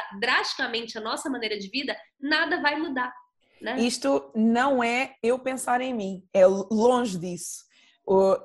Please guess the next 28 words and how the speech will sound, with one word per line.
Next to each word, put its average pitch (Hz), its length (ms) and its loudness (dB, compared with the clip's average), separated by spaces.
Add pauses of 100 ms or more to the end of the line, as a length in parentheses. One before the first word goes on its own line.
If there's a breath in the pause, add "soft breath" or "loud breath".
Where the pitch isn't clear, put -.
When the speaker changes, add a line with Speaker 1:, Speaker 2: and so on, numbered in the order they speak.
Speaker 2:
temos 233 240 0
que - 80 -8
mudar. 214 580 2
Isto 226 280 -4
é 214 360 2
pensar 240 600 0
no 233 260 0
outro 247 500 -2
e 247 100 -2
no 233 200 0
outro 254 580 0
e 269 100 2
no 277 200 -2
outro. 214 340 0 (160)
É, 208 460 -2 (260)
isto - 300 -10
foi 262 140 2
mesmo 277 280 0
uma 277 100 0
chamada 254 380 0
de 240 60 0
atenção: 220 540 -4
é 175 100 -2
deixar 190 360 0
de - 80 -14
pensar 254 560 -2
em 220 140 -4
mim, 214 320 -4